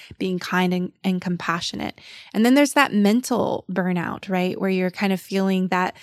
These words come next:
sense of o-, overwhelm or don't know where to focus your energy. Like, "What's my next step?" Or, "What do I wanna be when I grow up?" Like, you just start getting into that identity crisis of like, "What is this all for?"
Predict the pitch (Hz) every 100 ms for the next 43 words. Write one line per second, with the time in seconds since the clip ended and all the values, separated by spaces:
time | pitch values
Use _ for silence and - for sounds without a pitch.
0 | - - - 208 196 185 185 - 196 196
1 | 196 202 190 202 190 185 185 185 185 185
2 | - 196 185 185 175 190 214 208 190 196
3 | 185 214 - - 170 - 233 262 - -
4 | - 247 254 254 269 208 - 202 - 190
5 | 185 180 - - 240 220 - - - -
6 | 202 165 190 202 226 214 202 175 190 190
7 | 214 220 226 220 220 220 220 214 - 214
8 | 202 202 202 - 226 - 240 247 226 220
9 | 220 208 - 202 208 202 208 220 - 214
10 | 247 254 247 220 196 - 254 285 302 294
11 | 285 277 277 - 254 262 269